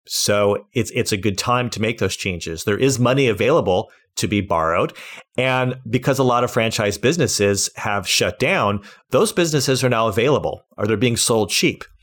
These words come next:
Landlords are offering leases for much cheaper than they once did. So there's a lot of opportunities.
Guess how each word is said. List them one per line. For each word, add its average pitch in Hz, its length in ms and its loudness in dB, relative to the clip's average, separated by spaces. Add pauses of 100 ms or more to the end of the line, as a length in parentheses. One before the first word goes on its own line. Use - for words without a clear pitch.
(300)
Landlords 113 640 2
are - 80 0
offering 101 480 0
leases 110 540 0
for 98 340 2
much 110 240 -2
cheaper 117 600 0
than 104 120 2
they 104 100 4
once 95 360 0
did. 92 260 0 (540)
So 170 260 2
there's 208 220 2
a 233 60 0
lot 175 200 2
of 139 80 0
opportunities. 107 840 0